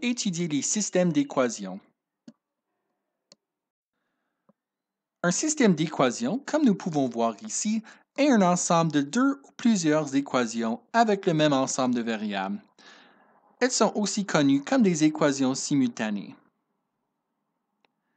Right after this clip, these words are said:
La solution à un système d'équations est les valeurs qui satisfont les variables de toutes les équations. De façon graphique, la solution à un système d'équations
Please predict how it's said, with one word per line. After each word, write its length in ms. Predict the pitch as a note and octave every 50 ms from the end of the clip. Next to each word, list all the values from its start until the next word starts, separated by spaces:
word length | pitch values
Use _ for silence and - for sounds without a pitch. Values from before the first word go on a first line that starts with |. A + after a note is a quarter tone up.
| _ _ _ _ -
La 120 | - F#3 F#3
solution 640 | - - F4 E4 C4+ G#3 E3 - - C#3+ D#3 F#3 -
à 60 | D#3+
un 140 | C#3+ C#3 C3
système 440 | - - E3 D#3 - E3 D3 C#3
d'équations 800 | B2+ C#3 C#3 C#3 - - B2 A#2+ G#2+ A2 B2+ C#3+ D#3 E3 F3+ F#3 - - - - - _ _ _ _ -
est 100 | D4 D#4
les 140 | C#4+ B3
valeurs 480 | G#3 F#3 F#3+ F#3+ F#3 E3+ D#3 D3+ D#3 D#3+
qui 160 | - - A3
satisfont 580 | G3 - A#3 A3+ A#3 - F#3+ E3+ - - D#3+ D#3
les 140 | D3+ C3+ C3
variables 640 | C#3 D3 D3 C#3+ D3 B2 A#2+ A#2 A2+ A#2 B2+ - _ -
de 100 | - B3
toutes 300 | G#3 - - F3+ E3+ -
les 180 | C3+ B2+ A#2 A#2+
équations. 600 | A#2 - - A#2 A2 G2+ - - G#2+ G2 G2+ - _ _ _ _ _ _ _ _ _ _ _ _ _ _ _ - _ _ - _ _ _ _ _ -
De 80 | - C#3+
façon 340 | C#3 D3+ C3+ B2 - C3+ A#2+
graphique, 640 | A2 - - - - - - A3 C#4+ - - - _ _ -
la 140 | C#4+ C#4 C4+
solution 560 | - - C#4 B3+ A#3 G3+ - - F#3 F3+ F3
à 100 | - E3
un 140 | D3+ C#3+ C3+
système 440 | - - - D#3 - - D#3 C#3
d'équations 760 | B2+ C#3 C3+ C#3 - - B2+ A#2 A2+ A2 B2 C#3 C#3 C#3 C#3+